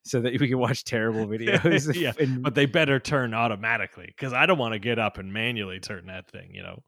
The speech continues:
Speaker 1: Oh, yeah, for sure, for sure. That's the next step.
Speaker 2: <laughs> Yeah. So what have you guys been up to, Mike?
Speaker 1: Well, it's funny, 'cause I was actually saying about how we don't talk about,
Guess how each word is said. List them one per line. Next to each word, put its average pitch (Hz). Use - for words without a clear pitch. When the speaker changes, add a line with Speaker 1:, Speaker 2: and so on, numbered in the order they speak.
Speaker 1:
Oh, 120
yeah, 107
for 104
sure, 92
for 98
sure. 95
That's 127
the 127
next 110
step. -
Speaker 2:
<laughs> -
Yeah. 113
So 180
what 208
have 233
you 233
guys 196
been 156
up 147
to, 139
Mike? 139
Speaker 1:
Well, 160
it's 151
funny, 175
'cause 110
I 135
was 123
actually 147
saying 104
about 95
how 107
we 107
don't 110
talk 107
about, 95